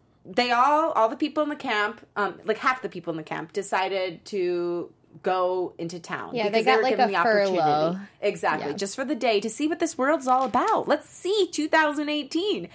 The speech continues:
Speaker 1: Get
Speaker 2: Woo!
Speaker 1: crazy. So they go out into the world, and things go awry because our friend Jude
Speaker 2: Mm.
Speaker 1: ends up thinking it's a really good idea to release Leia to her mother, which we would have thought, okay,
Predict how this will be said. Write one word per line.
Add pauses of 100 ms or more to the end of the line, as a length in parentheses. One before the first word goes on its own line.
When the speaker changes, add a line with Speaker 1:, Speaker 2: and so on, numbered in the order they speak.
(200)
Speaker 1:
Get
Speaker 2:
Woo!
Speaker 1:
crazy. (440)
So
they
go
out
into
the
world, (100)
and
things
go
awry
because (1400)
our
friend
Jude (100)
Speaker 2:
Mm.
Speaker 1:
ends
up
thinking
it's
a
really
good
idea
to
release
Leia
to
her
mother,
which
we
would
have
thought,
okay,